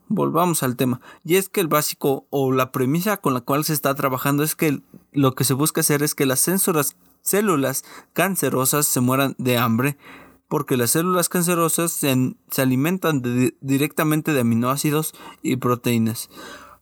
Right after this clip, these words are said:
La intención de explorar la dependencia de los aminoácidos de las células cancerígenas,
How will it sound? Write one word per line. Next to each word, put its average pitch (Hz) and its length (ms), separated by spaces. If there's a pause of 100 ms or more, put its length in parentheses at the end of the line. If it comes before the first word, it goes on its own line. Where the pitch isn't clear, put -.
(120)
La 151 300
intención 156 400
de 214 80
explorar 160 480
la 160 140
dependencia 135 560
de 151 80
los 143 100
aminoácidos 123 960
de 117 80
las 117 140
células 143 400
cancerígenas, 143 760